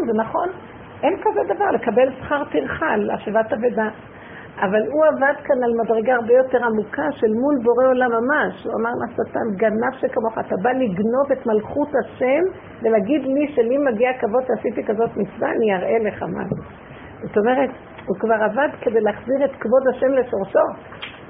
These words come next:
אז זה כבר גילוי, אדוני האדונים התגלה פה. זה כבר, אה, עת לעשות להשם הפרו. הפרו את הסדר הטבעי,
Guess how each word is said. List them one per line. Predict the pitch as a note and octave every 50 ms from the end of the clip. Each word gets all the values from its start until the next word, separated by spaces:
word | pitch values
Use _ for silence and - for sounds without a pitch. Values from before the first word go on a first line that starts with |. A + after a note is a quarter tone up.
| - - - - -
אז | F#3 F3+
זה | G3 G#3
כבר | - - G3+ G#3 G3+
גילוי, | F#3 E3 G#3 G#3+ A#3+ C#4+ D4+ B3 G#3
אדוני | G#3 F3 G#3 G#3+ A#3 C#4 F4+ G4
האדונים | D4+ G#3 - G#3 F#3+ F3+ F3
התגלה | F3 E3+ - - E3+ E3 E3 E3
פה. | E3 - - F3+ - - - - - - - - - G#3 F3+ D#3
זה | B3 B3+ -
כבר, | - G#3 A3+ G#3+ G3+ G3 F#3+ F#3+ - - - - - - - - - - - - - - - - - - - - - F#2+
אה, | F#2 F2 F2 F2 F#2 - - B3+
עת | C4 C4 -
לעשות | C4 A3 A3 - C4 B3+ -
להשם | A3+ G3+ F#3 - A#3+ A3 G#3+
הפרו. | F#3 - - A#3+ A#3 F#3+ D#3+ D3+ -
הפרו | - - - D4+ C#4 C#4+ D4 B3 -
את | -
הסדר | A3+ G#3+ - - C4 C4 A#3+ - G3 E3 E3
הטבעי, | D#3+ - - F#3 D#3+ D3 - - - D#3+ E3+ F#3 G3+